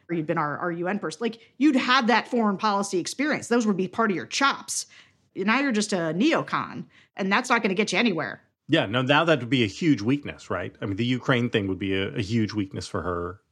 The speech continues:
Speaker 2: in the primary. 'Cause
Speaker 1: That's
Speaker 2: she's
Speaker 1: right.
Speaker 2: gonna be nominally pro-Ukraine 'cause she's a serious person. Think about it this way, right? What was her signature issue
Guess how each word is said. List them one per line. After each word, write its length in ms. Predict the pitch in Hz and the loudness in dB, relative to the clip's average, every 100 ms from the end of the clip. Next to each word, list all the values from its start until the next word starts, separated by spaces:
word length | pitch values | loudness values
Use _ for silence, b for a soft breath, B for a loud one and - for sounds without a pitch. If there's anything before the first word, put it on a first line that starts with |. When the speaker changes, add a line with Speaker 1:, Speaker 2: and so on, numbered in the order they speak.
| _ | _
Speaker 2:
in 160 | 110 90 | -8 -4
the 60 | |
primary. 380 | 92 165 135 - - _ _ | -2 -2 -2 -12 -20 _ _
'Cause 80 | - | -10
Speaker 1:
That's 120 | - | -6
Speaker 2:
she's 160 | - 113 | -2 -2
Speaker 1:
right. 40 | |
Speaker 2:
gonna 120 | 123 107 | 0 2
be 80 | 107 | 2
nominally 400 | 98 98 110 104 | 2 2 2 0
pro-Ukraine 640 | 110 98 98 95 90 92 | 0 0 0 -2 -6 -6
'cause 140 | 98 101 | -10 -14
she's 100 | 104 | -14
a 20 | |
serious 300 | - 98 90 | -8 -6 -6
person. 260 | 110 90 98 B B | -6 -8 -10 B B
Think 120 | - 254 | -2 2
about 100 | 208 | 2
it 60 | |
this 140 | 143 - | 2 0
way, 220 | 92 - b b b b | -2 -4 b b b b
right? 180 | 135 123 | -2 0
What 120 | 165 | 0
was 120 | 202 | -2
her 120 | - | -2
signature 580 | 156 - 175 165 151 131 | -4 0 0 0 -4 -4
issue 380 | 123 - 131 127 | -2 -2 -4 -6